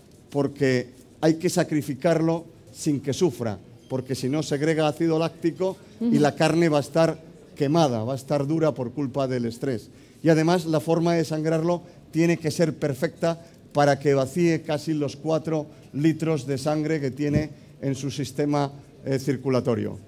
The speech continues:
Speaker 2: Vale. Un segundo, Juan. Eh, hemos, ahora de la cabeza hemos sacado el morrillo, ¿vale?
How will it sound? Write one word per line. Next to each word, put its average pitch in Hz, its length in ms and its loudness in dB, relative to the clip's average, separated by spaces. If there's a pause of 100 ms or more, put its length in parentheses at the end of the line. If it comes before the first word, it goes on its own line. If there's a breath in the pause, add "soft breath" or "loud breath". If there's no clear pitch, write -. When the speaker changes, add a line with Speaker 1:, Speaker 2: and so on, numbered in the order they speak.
(140)
Speaker 2:
Vale. 175 220 -6 (440 loud breath)
Un 254 120 0
segundo, 220 460 0
Juan. 208 280 -4 (400 loud breath)
Eh, 240 420 2
hemos, 294 280 2 (120)
ahora 262 180 4
de 285 80 6
la 285 100 4
cabeza 294 340 4 (420)
hemos 277 220 2
sacado 208 500 0 (500)
el 240 120 2
morrillo, 262 400 4 (560)
¿vale? 254 260 2